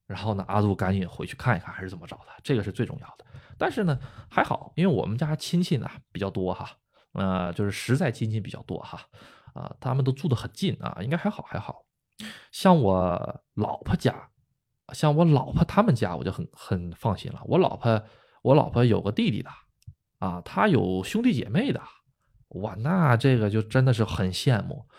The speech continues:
我其实啊，在小的时候，我觉得独生子挺好，没有人跟我抢玩具，没有人跟我抢吃的、抢喝的。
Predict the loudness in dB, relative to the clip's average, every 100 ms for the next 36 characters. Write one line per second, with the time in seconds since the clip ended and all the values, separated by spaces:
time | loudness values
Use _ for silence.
0 | -20 -20 _ _ _ _ 0 0 2 2
1 | 4 4 4 4 0 -6 -16 _ _ _
2 | _ _ -20 _ _ _ _ 0 0 2
3 | 0 2 2 2 2 0 0 -2 0 0
4 | 2 2 2 0 -2 -2 0 2 4 4
5 | 2 0 0 -2 -2 -2 -4 0 2 2
6 | 2 0 0 -4 -10 -8 -8 -2 0 0
7 | -2 -8 -8 -8 -8